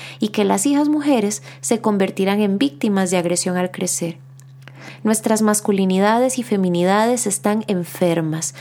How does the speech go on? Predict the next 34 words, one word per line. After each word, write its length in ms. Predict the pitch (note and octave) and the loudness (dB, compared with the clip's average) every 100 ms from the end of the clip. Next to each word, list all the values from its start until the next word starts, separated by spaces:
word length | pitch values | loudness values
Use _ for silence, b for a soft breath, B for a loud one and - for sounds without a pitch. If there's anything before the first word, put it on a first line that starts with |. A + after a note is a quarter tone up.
| B | B
aunque 300 | - F#3+ G3 | -2 0 0
nos 180 | F#3 F3+ | 0 2
duela 240 | G3+ G#3 A3 | 2 2 2
reconocerlo, 840 | A3 G#3+ G#3 G#3 B3+ A#3+ G#3 F3 B B B | 0 0 0 0 2 2 0 -2 B B B
y 80 | G#3+ | 0
eso 220 | G#3 G3 | 2 2
no 400 | F#3+ G#3+ C#4 D#4 | 2 4 4 2
significa 680 | - G#3 F3+ - A#3+ G3+ - | 0 0 0 -2 -2 -4 -2
pensar 540 | D#3+ E3+ - C#4 D4 B B B | -4 -2 0 0 -2 B B B
que 160 | G#3 G3 | 0 0
el 100 | F#3+ | 2
matrimonio 760 | F3+ F3+ E3+ F#3 F#3 G#3+ A#3 | -2 -2 -2 2 2 2 2
es 220 | F#3+ - | 0 0
algo 300 | F#3 F3 A3+ | 0 2 2
en 140 | F#3+ E3 | 0 0
sí 200 | - F3+ | -2 0
malo, 460 | G#3+ C4+ A3+ - B B B - | 2 2 2 -2 B B B -2
pero 260 | G3+ F3+ | 0 2
sí 260 | E3+ - D#4 | 0 2 2
significa 640 | B3+ F#3+ E3+ G3+ A#3+ E3+ | 2 0 0 -4 -4 -4
reconocer 800 | D#3 D#3 C4+ C4+ F#3+ - G3+ G#3 B B | -4 0 0 0 0 0 -2 -2 B B
que 120 | F#3+ | -2
no 360 | E3+ E3+ A3 D4 | 0 2 2 2
estamos 500 | B3 - G#3+ G#3 F#3 | 0 0 0 2 2
bien 240 | G3 G3 | 2 2
así 220 | F#3 F3+ F3 | 0 -2 -4
como 240 | F#3 E3+ | -4 -2
estamos, 600 | E3 - D3+ D3+ - - B B B G#3+ | -2 -4 -6 -6 -10 -10 B B B -6
y 80 | |
que 160 | G3+ F#3 | -2 0
las 180 | F3+ F3+ | 2 2
relaciones 560 | F#3 F3 F3 C4 A#3 | 2 0 2 0 2
de 120 | E3+ E3 | 0 0
pareja 580 | D#3 D#3+ C#4 - F4+ | 0 0 0 -2 -10